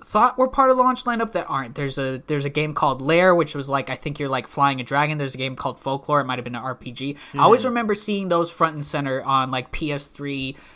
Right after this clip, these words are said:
Speaker 1: displays at, like, Toys R Us or stuff like that.
Speaker 2: Mm-hmm.
Speaker 1: Um, but those actually came out almost, like, seven, eight months after, after the P S three launched for five ninety-nine, ninety-nine U S dollars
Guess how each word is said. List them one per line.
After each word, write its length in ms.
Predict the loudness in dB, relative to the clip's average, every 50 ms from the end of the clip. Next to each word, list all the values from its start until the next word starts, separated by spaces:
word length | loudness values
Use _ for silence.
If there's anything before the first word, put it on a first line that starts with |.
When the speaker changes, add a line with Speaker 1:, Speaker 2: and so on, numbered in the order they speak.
| _ -6
Speaker 1:
displays 640 | -6 -4 -4 -4 -6 -6 -4 -2 -2 -4 -4 -6
at, 160 | -8 -8 -6 -4
like, 200 | -4 -4 -4 -4
Toys 280 | -4 -4 -4 -4 -6
R 100 | -6 -8
Us 240 | -8 -8 -10 -12 -12
or 60 | -12
stuff 320 | -10 -6 -6 -6 -6 -8 -14
like 200 | -14 -14 -14 -16
that. 180 | -16 -16 -16 -18 _ -18 -8 -6
Speaker 2:
Mm-hmm. 200 | -4 0 2 4
Speaker 1:
Um, 220 | 4 4 2 2
but 100 | 0 6
those 220 | 8 10 10 10 8
actually 300 | 4 2 2 0 0 0
came 240 | 2 2 2 6 8
out 160 | 6 6 6 0
almost, 760 | 4 4 6 6 6 6 4 4 4 2 -2 -6 -8 -12 -14 -18 _ -4
like, 340 | -2 0 0 0 -2 -10 -20 _ _ _ -6
seven, 360 | -4 -2 2 2 2 2 0
eight 180 | -2 -2 -4 0
months 360 | 2 2 2 2 2 -4 -6
after, 440 | 0 0 0 0 0 -2 -4 -2 -2
after 240 | -2 -4 -2 -2 -4
the 80 | -6
P 200 | -6 -6 -4 -2
S 120 | -2 -2 -4
three 200 | -6 -6 -6 -6
launched 420 | -4 -2 -2 -2 -2 -4 -10 -12 -14 -16 -16
for 300 | -8 -4 -2 0 0 0
five 280 | 2 4 8 8 8 8
ninety-nine, 720 | 8 4 4 4 2 0 0 2 2 2 0 -2 -4 -8 -10 -14 -20 -20 -20 -20 -20 _ -6
ninety-nine 580 | 0 2 2 2 2 0 0 2 2 0 0 0
U 180 | 0 2 2
S 160 | 2 0 0 0
dollars 520 | 0 0 2 2 0 -2 -2 -4 -8 -12